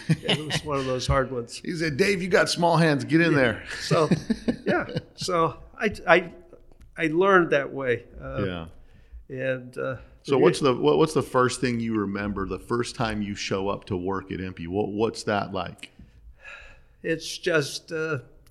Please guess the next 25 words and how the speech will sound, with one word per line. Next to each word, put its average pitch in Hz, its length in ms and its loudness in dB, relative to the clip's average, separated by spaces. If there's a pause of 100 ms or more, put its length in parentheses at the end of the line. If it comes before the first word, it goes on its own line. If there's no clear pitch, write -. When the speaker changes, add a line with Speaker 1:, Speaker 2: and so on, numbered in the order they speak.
(180)
Speaker 1:
Well, 120 220 4
what 135 120 8
do 131 60 6
you 123 80 4
guys, 110 220 4
where 110 160 6
are - 20 6
you 98 140 2
at? 127 320 6
What 104 100 4
are - 20 4
you 98 80 0
guys 95 180 0
doing? 117 280 0
And 104 100 0
what 101 100 2
do 98 60 2
they 92 160 -2
say? 95 140 -2
"Hey, 110 200 0
hey, 117 180 0
do 113 240 -4
this," 107 420 -2 (140)
you 95 160 -6
know? 95 220 -8